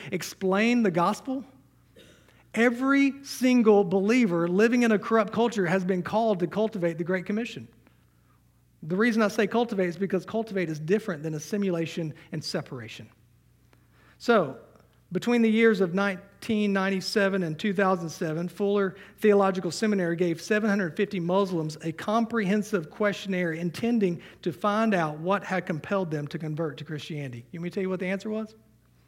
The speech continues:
Number one reason was witnessing the faith and conviction of believers.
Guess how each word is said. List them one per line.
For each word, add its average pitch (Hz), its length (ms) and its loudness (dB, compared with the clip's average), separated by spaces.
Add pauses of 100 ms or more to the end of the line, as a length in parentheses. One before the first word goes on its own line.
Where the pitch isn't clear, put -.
(1700)
Number 156 160 -6
one 185 160 0
reason 151 400 0
was 139 200 -6
witnessing 175 600 -6
the 135 100 -8
faith 160 460 -8 (480)
and 143 140 -8
conviction 139 640 -8 (280)
of 131 100 -12
believers. 107 540 -16